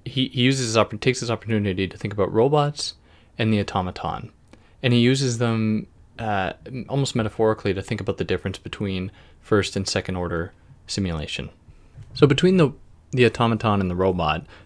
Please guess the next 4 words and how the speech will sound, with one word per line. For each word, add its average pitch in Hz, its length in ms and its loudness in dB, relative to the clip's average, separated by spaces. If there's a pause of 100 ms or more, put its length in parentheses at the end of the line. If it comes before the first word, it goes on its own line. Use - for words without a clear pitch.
the 117 120 2
autonom-, 135 380 2 (280)
autonom-, 131 360 2 (680)
automaton 92 920 4